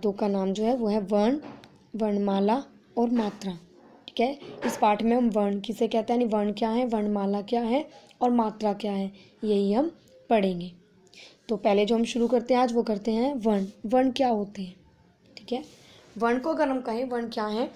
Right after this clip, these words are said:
कि जो भी हम अपने मुख से जो बोलते हैं, यानी जिन ध्वनियों का हम अपने मुंह से उच्चारण करते हैं, इन ध्वनि को जब हम लिखित रूप देते हैं, यानी लिख देते हैं, तो वो क्या कहलाते हैं, वर्ण।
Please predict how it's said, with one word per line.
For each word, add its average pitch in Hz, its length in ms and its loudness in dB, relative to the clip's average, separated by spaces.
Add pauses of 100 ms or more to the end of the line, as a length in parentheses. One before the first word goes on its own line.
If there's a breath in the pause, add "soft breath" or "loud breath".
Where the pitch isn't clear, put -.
(220 loud breath)
कि 254 60 -2
जो 247 220 4
भी 339 140 2
हम 320 120 2
अपने 294 220 0
मुख 269 540 0
से - 160 0
जो 269 140 4
बोलते 214 380 0
हैं, 208 260 -2 (240 loud breath)
यानी 226 160 2
जिन 294 220 2
ध्वनियों 254 300 4
का 247 100 0
हम 240 60 2
अपने 240 280 0 (340 loud breath)
मुंह 262 120 6
से 277 140 2
उच्चारण 254 460 4
करते 220 320 0
हैं, 214 180 2 (340 loud breath)
इन 277 160 4
ध्वनि 226 280 2
को 262 120 4
जब 247 120 0
हम 262 120 4
लिखित 247 380 2
रूप 294 140 2
देते 214 280 2
हैं, 226 80 2
यानी 240 140 4
लिख 247 200 -2
देते 233 300 0
हैं, 233 160 -2 (360 loud breath)
तो 233 80 2
वो 214 120 0
क्या 220 140 -4
कहलाते 196 460 -6
हैं, 254 180 0 (340 loud breath)
वर्ण। 202 220 2